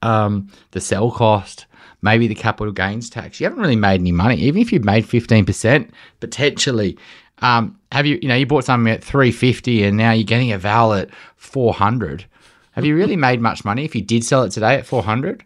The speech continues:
Well, no. Like, it's only once you start making, selling it at four fifty or five hundred. And, um, and then a lot of people say, "Oh, the return on that was a fifteen percent return." Well, no, 'cause you've, if you did sell it right now, you'd pay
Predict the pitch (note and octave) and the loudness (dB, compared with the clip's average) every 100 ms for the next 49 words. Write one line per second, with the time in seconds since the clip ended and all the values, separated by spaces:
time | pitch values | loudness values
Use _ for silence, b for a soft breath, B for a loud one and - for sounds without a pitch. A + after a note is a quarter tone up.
0 | _ - D3 C3+ B2+ D3+ F#2+ G#2 G#2 A#2+ | _ -4 -2 2 2 2 0 -2 -4 -4
1 | C#3 F#3 D3 - G#2+ - G#2 G2+ F#2+ G2 | -2 0 0 -4 -6 -4 -2 -2 -6 -8
2 | - - A2+ G2+ - - G#2+ - C3+ B2+ | -14 -4 -2 -2 -4 -6 -6 -4 -4 -6
3 | - E2+ - G#2 A#2 - A2 E2+ E2 C#2+ | -10 -12 -4 0 0 2 -2 -2 -6 -10
4 | B B B B - A2+ A2+ - B B | B B B B -4 0 0 -4 B B
5 | B A2+ A2 G#2+ - _ - D3 E3 D3+ | B 2 4 2 -4 _ -2 2 2 4
6 | F#3+ G3 F#3 C3 C#3 C3+ C3 B2 A#2 - | 6 6 4 4 6 6 6 2 -2 0
7 | C3 C#3 C3 A#2+ A#2+ G#2 A2+ G#2+ G#2 - | 2 4 4 2 2 2 -2 -2 -4 -2
8 | D3 - C3 G#2 G#2+ A2 F#2 - C3 A#2+ | -4 2 0 0 -2 -4 -4 -2 0 2
9 | B2 C#3+ A#2+ E3 F3+ C3+ A#2+ A#2 - A2+ | 2 4 6 4 2 0 0 -4 -6 -8
10 | A#2 C#3 D#3+ D#3+ A#2 - A#2 - G#2 G#2 | -4 -2 0 2 0 0 0 0 0 -2
11 | G2 A2 G2 | -2 -2 -2